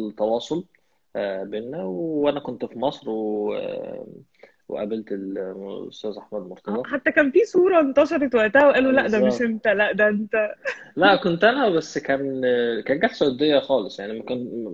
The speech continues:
Speaker 2: ما تقولش إن كان اجتماع. أكيد يعني لو بنتكلم في
Speaker 1: آه،
Speaker 2: حاجة
Speaker 1: كان كلام
Speaker 2: رسمي،
Speaker 1: فريندلي عادي.
Speaker 2: آه، لو كان
Speaker 1: مم.
Speaker 2: كلام رسمي كنا رحنا مثلًا قعدنا في، في النادي مثلًا، قعدنا في مكان، آه، نقدر نتكلم فيه بشكل أفضل. فكان بس مجرد، آه،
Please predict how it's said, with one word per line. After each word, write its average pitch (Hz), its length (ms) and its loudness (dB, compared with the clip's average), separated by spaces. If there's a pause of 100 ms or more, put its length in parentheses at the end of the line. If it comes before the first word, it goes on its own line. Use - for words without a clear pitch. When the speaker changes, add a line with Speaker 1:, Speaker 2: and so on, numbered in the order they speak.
(220)
Speaker 2:
ما 120 140 -6
تقولش 143 280 -10
إن 127 80 -6
كان 113 200 -10
اجتماع. 110 640 -8
أكيد 135 260 -4
يعني 135 220 -2
لو 110 200 -2
بنتكلم 110 540 -8
في - 100 -20
Speaker 1:
آه، - 40 -16
Speaker 2:
حاجة 117 240 -4
Speaker 1:
كان 107 160 2
كلام 214 240 4
Speaker 2:
رسمي، 247 180 4
Speaker 1:
فريندلي 190 300 0
عادي. 160 360 -4 (120)
Speaker 2:
آه، 123 400 0
لو 110 100 -2
كان 117 140 -10
Speaker 1:
مم. 110 60 -10
Speaker 2:
كلام 123 240 -4
رسمي 120 300 -2
كنا 98 320 -10
رحنا 101 300 -12
مثلًا 98 360 -14
قعدنا 98 300 -12 (180)
في، 92 240 -16 (540)
في - 100 -16
النادي 101 460 -8
مثلًا، 98 420 -12
قعدنا 98 260 -12
في - 160 -18
مكان، 95 540 -14
آه، 98 340 -14 (840)
نقدر 110 360 -10
نتكلم 107 540 -8
فيه 104 220 -10
بشكل 104 440 -12
أفضل. 107 460 -4 (360)
فكان 208 360 -2
بس 214 260 2
مجرد، 143 600 0
آه، 117 400 -4